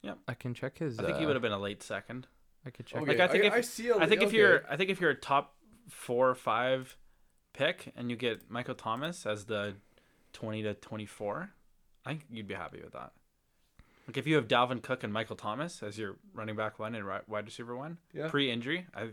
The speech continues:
Speaker 1: like, you're happy
Speaker 2: Yeah,
Speaker 1: with
Speaker 2: you're
Speaker 1: that.
Speaker 2: fine with that.
Speaker 3: Well,
Speaker 2: Yes.
Speaker 3: like, with this defense, you'd hope that they'd be on the field enough to
Speaker 2: So back in June first, his A D P was round two, pick twelve, so end of the
Speaker 3: Okay.
Speaker 2: end of the second, like Cody said,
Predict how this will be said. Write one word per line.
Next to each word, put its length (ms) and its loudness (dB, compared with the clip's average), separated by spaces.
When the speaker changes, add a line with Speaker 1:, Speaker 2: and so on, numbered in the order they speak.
Speaker 1:
like, 240 -10
you're 100 -8
happy 120 6
Speaker 2:
Yeah, 140 8
Speaker 1:
with 80 4
Speaker 2:
you're 100 2
Speaker 1:
that. 60 -10
Speaker 2:
fine 180 -2
with 140 -6
that. 180 -4
Speaker 3:
Well, 60 4
Speaker 2:
Yes. 180 6
Speaker 3:
like, 60 -2
with 140 -2
this 180 -4
defense, 480 -8
you'd 160 -6
hope 260 -2
that 240 -8
they'd 160 -6
be 80 -6
on 100 -6
the 80 -12
field 360 -12
enough 260 -16
to 180 -16
Speaker 2:
So 340 0
back 520 4
in 460 0
June 280 2
first, 520 2
his 640 -2
A 160 -4
D 120 -2
P 320 -4
was 680 -4
round 300 4
two, 240 -2
pick 180 -12
twelve, 400 -2
so 160 -2
end 160 -4
of 60 0
the 200 -4
Speaker 3:
Okay. 200 -6
Speaker 2:
end 160 -2
of 40 -6
the 60 -8
second, 400 -6
like 300 -12
Cody 180 -8
said, 220 -6